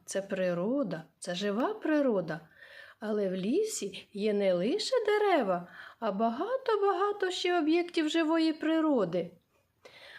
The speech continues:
Хто ж проживає в лісі? У лісі проживають тварини, комахи, там ростуть дерева, кущі,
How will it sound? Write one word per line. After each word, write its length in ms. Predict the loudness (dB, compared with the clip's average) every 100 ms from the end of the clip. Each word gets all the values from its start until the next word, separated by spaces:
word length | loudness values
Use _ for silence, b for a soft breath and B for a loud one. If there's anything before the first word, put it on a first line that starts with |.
| B _
Хто 300 | -6 0 0
ж 120 | 0
проживає 640 | 0 2 2 4 4 4
в 60 | 4
лісі? 540 | 4 2 0 -8 -10 -12 _ _ _ b b b b
У 80 | -8
лісі 340 | -4 -4 0 0
проживають 680 | 2 2 4 6 4 4 0
тварини, 1080 | 0 2 4 4 4 4 4 4 2 -2 B B B B
комахи, 1120 | 0 2 4 4 2 2 2 2 -2 -4 -4 -4 -12 b b
там 240 | -4 0 2
ростуть 460 | 0 0 -4 -2
дерева, 920 | 2 4 6 4 4 4 2 2 0 -4 B B B -4
кущі, 1080 | 0 2 0 -4 -2 2 4 4 4 0